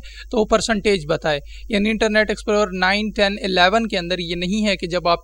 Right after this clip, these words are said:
کا پیج لوڈ ہو رہا ہوگا تو وہ بتائے گا کہ ٹین پرسینٹ، آ، ون ہنڈریڈ پرسینٹ، ففٹی پرسینٹ۔ ایٹ لاسٹ ورژن تھا جس میں ایسا تھا، لیکن کلاسک شیل کی مدد سے آپ اس چیز کو انیبل کر سکتے ہیں کہ دوبارہ کلاسک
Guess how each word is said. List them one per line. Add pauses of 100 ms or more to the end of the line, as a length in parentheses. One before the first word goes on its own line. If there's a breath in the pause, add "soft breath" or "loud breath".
(140)
کا
پیج (280)
لوڈ
ہو
رہا
ہوگا
تو
وہ
بتائے
گا
کہ
ٹین
پرسینٹ، (100)
آ،
ون
ہنڈریڈ
پرسینٹ،
ففٹی
پرسینٹ۔ (760 soft breath)
ایٹ (280)
لاسٹ
ورژن
تھا
جس
میں
ایسا
تھا، (320 loud breath)
لیکن
کلاسک
شیل
کی
مدد
سے
آپ
اس
چیز
کو
انیبل
کر
سکتے
ہیں
کہ
دوبارہ (480 loud breath)
کلاسک